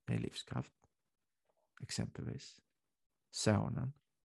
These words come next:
det är tanke,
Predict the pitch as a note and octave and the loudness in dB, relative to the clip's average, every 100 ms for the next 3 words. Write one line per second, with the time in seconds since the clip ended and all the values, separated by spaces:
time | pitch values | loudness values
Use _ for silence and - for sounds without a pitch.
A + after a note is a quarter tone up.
0 | _ _ _ _ _ _ _ _ _ _ | _ _ _ _ _ _ _ _ _ _
1 | _ _ _ _ _ _ _ _ - - | _ _ _ _ _ _ _ _ -4 0
2 | - A#2+ - _ _ _ _ - A#2 - | 0 -2 -6 _ _ _ _ 0 0 -2
3 | - | -8